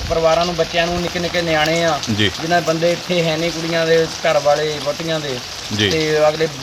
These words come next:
Speaker 1: ਬੈਠੇ ਆ ਵਿਚਾਰੇ ਨਿਆਣਿਆਂ ਨੂੰ ਲੈ ਕੇ ਏਦਾਂ ਹੀ ਪਾਣੀ ਦੇ ਵਿੱਚ ਜੀ।
Speaker 2: ਤੇ ਕੀ ਮੰਗ ਕਰਦੇ ਹੋ ਪ੍ਰਸ਼ਾਸਨ ਤੋਂ?
Speaker 1: ਮੰਗ ਇਹ ਕਰਦੇ ਆ ਪ੍ਰਸ਼ਾਸਨ ਤੋਂ ਜੀ ਵੀ ਸਾਡੇ ਛੱਪੜ ਦਾ ਜਿਹੜਾ ਪਾਣੀ ਦਾ ਨਿਕਾਸ ਕੀਤਾ ਜਾਵੇ ਤੇ ਛੱਪੜ ਦੀ ਸਫਾਈ ਜਿਹੜੀ ਆ ਉਹ ਕੀਤੀ ਜਾਵੇ।
Speaker 2: ਜੀ।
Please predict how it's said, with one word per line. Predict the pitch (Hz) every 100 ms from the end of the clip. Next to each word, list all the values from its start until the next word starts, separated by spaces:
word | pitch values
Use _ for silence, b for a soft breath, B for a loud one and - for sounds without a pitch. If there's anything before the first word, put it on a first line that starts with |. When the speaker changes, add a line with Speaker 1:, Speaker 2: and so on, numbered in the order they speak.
| 143
Speaker 1:
ਬੈਠੇ | 135 - 170 170
ਆ |
ਵਿਚਾਰੇ | 156 160 156
ਨਿਆਣਿਆਂ | 156 147 147
ਨੂੰ | 143
ਲੈ | 139
ਕੇ | 143
ਏਦਾਂ | 139 123
ਹੀ | 131
ਪਾਣੀ | 143 139
ਦੇ | 131
ਵਿੱਚ | 127 123 117
ਜੀ। | 110 101 - - -
Speaker 2:
ਤੇ | 127
ਕੀ | 139 143
ਮੰਗ | 135
ਕਰਦੇ | 120 113 104
ਹੋ | 110
ਪ੍ਰਸ਼ਾਸਨ | 107 110 - 104
ਤੋਂ? | 156
Speaker 1:
ਮੰਗ | 180 196
ਇਹ | 214
ਕਰਦੇ | 202 175 190 196
ਆ |
ਪ੍ਰਸ਼ਾਸਨ | 180 180 185 180 185
ਤੋਂ | 185 190
ਜੀ | 185 185 165 -
ਵੀ | 180
ਸਾਡੇ | 160 170 175 160
ਛੱਪੜ | 180 - 160
ਦਾ | 170
ਜਿਹੜਾ | 175 175
ਪਾਣੀ | 175 156 160
ਦਾ | 165
ਨਿਕਾਸ | 165 151 147 143
ਕੀਤਾ | 151 160 170 165
ਜਾਵੇ | 165 160 160 127 - - - -
ਤੇ |
ਛੱਪੜ | 165 170 - 160
ਦੀ | 170
ਸਫਾਈ | 151 135 147
ਜਿਹੜੀ | 147 151 156 160 160
ਆ | 151 151 143 151
ਉਹ | 156
ਕੀਤੀ | - 131 - 120
ਜਾਵੇ। | 110 95 95 - -
Speaker 2:
ਜੀ। | 190 - - 160 156